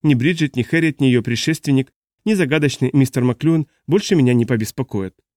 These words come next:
Только будут являться мне в кошмарах про этот кабинет, вместе с видением моей собственной усушенной головы в какой-нибудь директорской игрушке,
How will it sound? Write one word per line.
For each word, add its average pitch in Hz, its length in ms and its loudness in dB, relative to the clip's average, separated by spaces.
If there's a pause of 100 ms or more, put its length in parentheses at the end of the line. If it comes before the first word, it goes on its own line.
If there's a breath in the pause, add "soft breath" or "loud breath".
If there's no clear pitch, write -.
(520)
Только 135 260 2
будут 131 240 2
являться 127 380 2
мне 120 120 4
в 117 60 -6
кошмарах 123 460 -2
про 127 120 2
этот 113 200 -2
кабинет, 123 460 0 (420)
вместе 123 480 2
с - 140 -8
видением 123 340 2
моей 123 180 2
собственной 117 520 -2
усушенной 123 500 -2
головы 123 400 0 (340)
в - 40 -20
какой-нибудь 123 560 2
директорской 123 600 0
игрушке, 120 500 -6